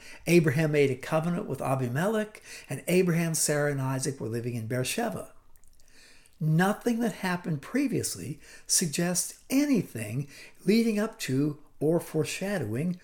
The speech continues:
this. Secondly, where are the two speakers,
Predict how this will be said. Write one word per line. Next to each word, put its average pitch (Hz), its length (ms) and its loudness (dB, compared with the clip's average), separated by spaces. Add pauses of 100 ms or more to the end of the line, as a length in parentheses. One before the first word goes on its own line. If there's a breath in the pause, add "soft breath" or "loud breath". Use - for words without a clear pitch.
(180 soft breath)
this. 277 720 2 (2000)
Secondly, 196 760 -4 (1300 soft breath)
where 240 300 6
are 226 120 2
the 233 80 0
two 214 240 -2
speakers, - 720 -2